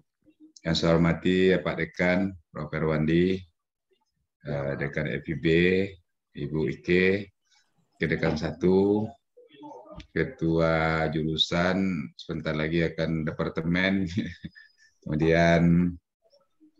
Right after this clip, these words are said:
eh, Ketua Program Studi, dan tim dari, eh, U P T M B K M, dan Bapak Ibu dosen, serta adik-adik kita mahasiswa yang akan melaksanakan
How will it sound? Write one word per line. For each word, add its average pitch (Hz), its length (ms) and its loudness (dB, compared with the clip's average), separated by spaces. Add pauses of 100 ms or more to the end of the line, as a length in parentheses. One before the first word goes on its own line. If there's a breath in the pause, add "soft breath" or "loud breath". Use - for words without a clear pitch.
eh, 78 320 -2
Ketua 82 320 -2
Program 80 320 -2
Studi, 92 800 0 (1300)
dan 78 1040 -2 (160)
tim 92 240 2
dari, 78 640 0
eh, 55 240 -12 (400)
U - 80 -16
P 85 160 -6
T 85 160 -2
M 80 80 0
B 80 160 -2
K 82 320 -2
M, 120 160 -2 (1300)
dan 80 640 -2 (960)
Bapak 78 320 -4
Ibu 78 240 -2
dosen, 104 720 2
serta 80 720 -6 (720)
adik-adik 80 560 0
kita 85 160 0
mahasiswa 85 720 0
yang 85 320 0
akan 80 320 -6
melaksanakan 78 460 -6